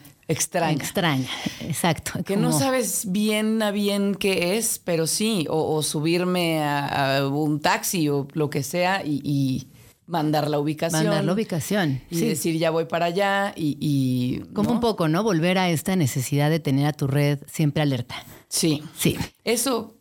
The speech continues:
Speaker 1: cuesta trabajo, em, y pues, eh, eh, siempre, y lo decimos <laughs> en, en las marchas, ¿no? Este, "Si no me cuida la policía, me cuidan
Speaker 2: Me
Speaker 1: mis
Speaker 2: cuidan mis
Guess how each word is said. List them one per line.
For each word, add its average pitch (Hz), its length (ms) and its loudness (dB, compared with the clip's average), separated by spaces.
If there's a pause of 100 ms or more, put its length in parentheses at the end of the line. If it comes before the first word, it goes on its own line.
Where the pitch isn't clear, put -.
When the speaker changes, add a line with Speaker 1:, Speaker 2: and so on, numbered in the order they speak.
Speaker 1:
cuesta 185 420 0
trabajo, 147 760 0
em, 131 580 0 (280)
y 165 140 -2
pues, - 480 0 (220)
eh, - 400 0 (140)
eh, - 280 0 (260)
siempre, 156 460 0
y 160 140 0
lo 156 120 2
decimos 165 480 0
<laughs> - 0 -
en, 202 200 0
en 185 180 0
las 160 160 0
marchas, 170 400 -2
¿no? 165 180 2 (360)
Este, 156 480 0
"Si 147 120 -2
no 151 100 0
me 156 120 0
cuida 160 200 0
la 147 120 -2
policía, 143 400 0
me 160 140 0
cuidan 151 400 -2
Speaker 2:
Me 156 60 2
Speaker 1:
mis 147 80 0
Speaker 2:
cuidan 165 200 2
mis 170 120 0